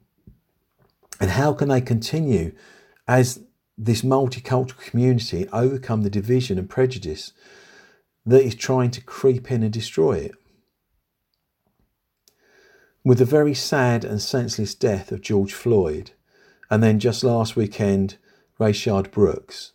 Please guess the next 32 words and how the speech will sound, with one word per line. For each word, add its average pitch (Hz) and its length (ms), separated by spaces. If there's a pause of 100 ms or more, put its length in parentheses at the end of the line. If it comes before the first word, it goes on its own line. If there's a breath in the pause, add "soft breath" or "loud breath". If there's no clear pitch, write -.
the 95 80
continued 127 540
racial 117 360
tension 123 500
in 101 100
many 131 220
nations 117 540
has 95 120
come 107 300
to 101 100
the 98 60
surface 98 500
again. 90 380 (1160 soft breath)
The 139 100
ongoing 143 360
protests 135 560
across 113 340
the 120 60
world 117 240
at 113 60
this 104 180
time 113 300
are 101 80
shining 120 500
a 107 60
spotlight 107 540
on 101 120
racial 123 340
prejudice, - 600
and 101 160
rightly 117 360
so. 92 460